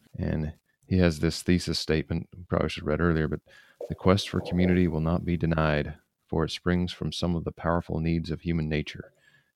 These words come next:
needs for a clear sense of cultural purpose, membership,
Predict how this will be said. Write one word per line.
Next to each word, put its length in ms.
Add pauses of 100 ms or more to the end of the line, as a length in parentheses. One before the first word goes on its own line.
needs 340
for 160
a 60
clear 320
sense 320
of 120
cultural 400
purpose, 560 (480)
membership, 640